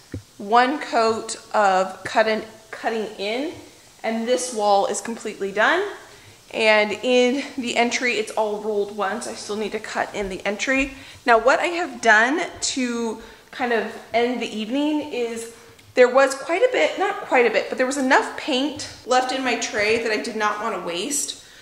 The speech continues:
So I came in here and I did one roll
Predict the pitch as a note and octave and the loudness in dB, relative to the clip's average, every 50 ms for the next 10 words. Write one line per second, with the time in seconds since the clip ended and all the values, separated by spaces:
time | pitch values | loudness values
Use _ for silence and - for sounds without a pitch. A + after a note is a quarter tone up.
0 | - - - - B3+ B3 A#3 B3 - - - C#4+ D#4+ F4 F4 F4 - - - C#4 | -16 -10 -4 -2 0 0 0 0 -2 -4 -4 -4 -2 -2 -4 -4 -6 -6 -4 -2
1 | B3 B3 B3 B3+ B3+ B3+ B3+ A#3 A3+ A3 A3+ A#3 G#3+ G#3+ G#3 G3+ G#3+ A3 A3 A#3 | 2 4 4 4 4 2 0 -2 -2 -2 -2 -2 -2 -2 -4 0 2 4 4 4
2 | B3 B3 C4 C4 C4 - - - - - - - - _ _ _ _ - - - | 2 0 -2 -4 -4 -4 -6 -10 -14 -18 -20 -20 -20 _ _ _ _ -20 -20 -20
3 | - - A3 G3 G3+ G#3 G3+ G#3 G#3 G#3+ A3+ B3 - - - - - - - - | -20 -20 -10 -6 -4 -2 -2 -2 0 4 4 4 4 4 0 -6 -8 -14 -18 -20